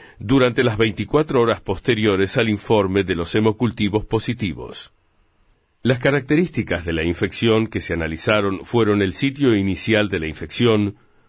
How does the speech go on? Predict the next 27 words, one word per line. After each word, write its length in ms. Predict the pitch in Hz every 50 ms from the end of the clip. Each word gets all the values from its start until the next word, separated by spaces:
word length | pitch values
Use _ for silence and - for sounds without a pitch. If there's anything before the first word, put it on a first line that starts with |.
| _ _ _
su 260 | - - - 113 98
origen, 580 | 87 87 110 127 123 - 101 87 85 87 82 - _ _ _ _ _ _ _ -
el 160 | 117 110 -
germen 340 | - 139 143 139 123 104 98
específico 840 | 95 - 117 101 - - 151 135 - 120 113 - - 110 110 107 - _ _ _ _ _ _ _
y 120 | - 131
la 160 | 135 139 135 131
presencia 640 | 143 143 135 - - 135 131 123 120 - 135 123
de 120 | 117 107 101
resistencia 760 | 90 92 87 - 117 107 - - 110 101 95 87 - 110 101
a 40 | 92 87
los 160 | 85 - 113
antibióticos. 960 | 101 - - 110 101 98 82 69 65 - - 62 62 62 55 52 - - - _ _ _ _ _ _ _ _ _ _ _ _ _ _ _ _ _ _
Los 200 | - 131 143 139
procesos 500 | - 143 135 - 160 156 151 151 127 113
de 100 | 113 107
atención 460 | 101 - 104 95 90 - 117 113 107
analizados 640 | 104 98 95 92 92 82 - 113 110 110 107 104 -
fueron 340 | - 104 101 98 98 95 95 -
el 240 | 110 110 107 95 107
tiempo 600 | 127 139 151 156 143 131 120 123 113 117 117 - - - - _
hasta 320 | - 98 101 - - 113 107
el 180 | 104 98 95
inicio 400 | 95 95 120 147 - - - 98 87
del 140 | 82 80
tratamiento 540 | 73 80 80 - 82 78 85 95 101 92 -
intravenoso, 720 | 80 73 85 87 87 95 98 104 98 90 - - 90 82